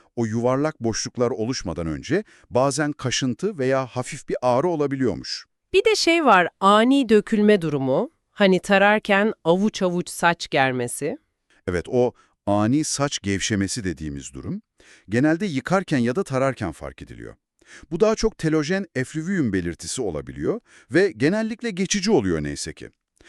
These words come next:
Speaker 1: Ama tabii tüm vücutta dökülme ya da saçlı deride pullanma gibi başka belirtiler de olabiliyor.
Speaker 2: Bu durumda ne yapmak lazım? Yani ne zaman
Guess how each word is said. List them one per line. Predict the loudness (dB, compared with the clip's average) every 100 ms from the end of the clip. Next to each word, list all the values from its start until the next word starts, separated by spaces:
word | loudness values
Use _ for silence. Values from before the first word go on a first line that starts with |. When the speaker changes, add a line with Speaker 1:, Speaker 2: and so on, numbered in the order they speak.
| -8 -2
Speaker 1:
Ama | 0
tabii | 2 0 0 -2 _ _ _
tüm | 2 4
vücutta | 4 -2 -6 -2 0
dökülme | 0 -2 -4 -4 -6 -8 _ -4
ya | 0
da | 2 2 -2
saçlı | -4 -4 -2 -2
deride | 0 0 -2
pullanma | -4 -4 0 2 0
gibi | -2 -6 -8 -6
başka | -4 -2 0
belirtiler | 0 0 -2 -2 -2
de | -4
olabiliyor. | -4 -4 -4 -4 -6 -8 _ -6
Speaker 2:
Bu | 0 4
durumda | 4 4 4 6
ne | 6
yapmak | 6 4 2 0 0
lazım? | 0 0 0 -2
Yani | 0 2 0 0
ne | 4 4 6
zaman | 6 6 4 2